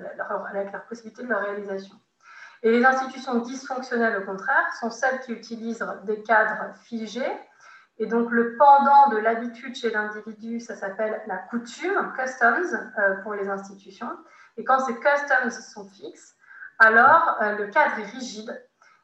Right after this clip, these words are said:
et l'individu vient forcément, euh, s'affronter au cadre et il définit, par exemple, la rébellion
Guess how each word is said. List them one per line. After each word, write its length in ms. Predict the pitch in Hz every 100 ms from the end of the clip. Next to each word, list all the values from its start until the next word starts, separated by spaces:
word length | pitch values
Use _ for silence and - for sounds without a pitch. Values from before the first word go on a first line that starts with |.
| -
et 140 | 226 226
l'individu 640 | 220 226 226 226 226 320
vient 180 | 247 254
forcément, 720 | 294 277 277 247 254 269 262
euh, 120 | 214 202
s'affronter 840 | 247 247 - 220 196 233 233 - - - -
au 140 | 202
cadre 420 | 196 214 277 311 240
et 40 | 214
il 220 | 208 185
définit, 440 | 233 233 214 240
par 160 | - 196
exemple, 280 | 190 240 247
la 160 | 185 185
rébellion 560 | 226 214 190 190 -